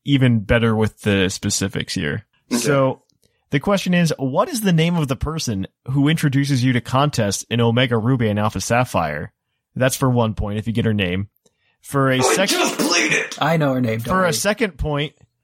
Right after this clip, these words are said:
Speaker 1: uh, what is her signature Pokemon? And for a
Speaker 2: I know
Speaker 1: third
Speaker 2: that.
Speaker 1: point, what is the nickname of that Pokemon?
Speaker 3: Oh, it's Lyssia and her Altaria, Ali, or Ollie, because it's a male Altaria, which Mashiri, uh,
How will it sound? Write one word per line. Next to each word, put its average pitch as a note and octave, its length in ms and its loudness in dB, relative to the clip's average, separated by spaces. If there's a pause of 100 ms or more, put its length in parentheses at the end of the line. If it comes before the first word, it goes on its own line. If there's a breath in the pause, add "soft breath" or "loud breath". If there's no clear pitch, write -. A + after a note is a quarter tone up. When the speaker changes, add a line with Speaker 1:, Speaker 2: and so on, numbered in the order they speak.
(220)
Speaker 1:
uh, B2+ 220 0
what C#3 260 0
is E3+ 140 -2
her D#3 100 2
signature C#3 440 0
Pokemon? A#2+ 600 0 (340)
And C3 200 0
for C#3+ 200 2
a C#3 100 2
Speaker 2:
I - 20 2
know D#3 140 -2
Speaker 1:
third G#3 280 0
Speaker 2:
that. - 60 -16
Speaker 1:
point, C3 340 -2 (680)
what D#3 220 0
is D#3+ 100 -2
the C3+ 120 0
nickname B2 500 0
of F#2+ 140 -4
that F2+ 180 -2
Pokemon? C2+ 540 -4 (720 soft breath)
Speaker 3:
Oh, F#3 180 0
it's C#3+ 140 -4
Lyssia E3 340 0
and B2 140 0
her B2 140 0
Altaria, C3 680 0
Ali, B2+ 500 -2 (500)
or - 220 -2
Ollie, A#2 480 0
because B2 400 0
it's - 160 -6
a A#2+ 60 2
male B2 300 2
Altaria, A2+ 680 -2
which A#2 320 -4
Mashiri, B2+ 800 0 (340)
uh, A2+ 300 0